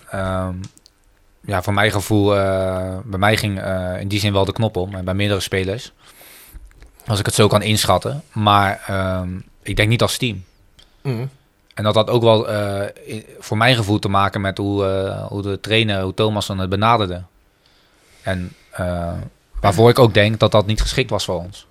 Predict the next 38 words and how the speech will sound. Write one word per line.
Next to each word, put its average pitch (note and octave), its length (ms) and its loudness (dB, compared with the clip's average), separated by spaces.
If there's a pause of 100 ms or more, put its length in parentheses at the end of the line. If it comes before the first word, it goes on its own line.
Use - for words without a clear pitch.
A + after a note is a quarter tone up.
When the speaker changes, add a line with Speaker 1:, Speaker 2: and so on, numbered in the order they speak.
Speaker 2:
Mhm. C3 240 -4 (580)
Speaker 1:
Dus, G2+ 360 -4
eh, G2 160 -4
niet, G#2 320 0 (240)
dus G#2 240 2
hij G2+ 200 6
is G#2 180 2 (180)
wellicht A2 300 2
een G#2 80 0
prima, G#2 340 4
misschien G2 300 0
wel G2 140 4
zelfs G2 200 2
een G2 60 0
goede A2+ 240 4
trainer. A2+ 420 0 (440)
Alleen G2+ 180 0
hij G2+ 80 2
was G2+ 160 0
geen A#2+ 180 2
match G2+ 180 -4
met F#2+ 160 -6
ons, G2 260 -8
eh, G#2 80 -6 (300)
ons G2+ 240 -6
team. A2 240 -6
En F#2 100 -6
al F#2+ 80 0
helemaal G2+ 400 6
niet A2+ 140 0
in G2 100 -4
die G2 80 -4
situatie. A2 600 -6 (200)
Speaker 2:
Nee. C3 260 -2 (560)
Foute C3 340 2
moment, C3 440 2
foute C3+ 320 0
tijd. C#3 420 -2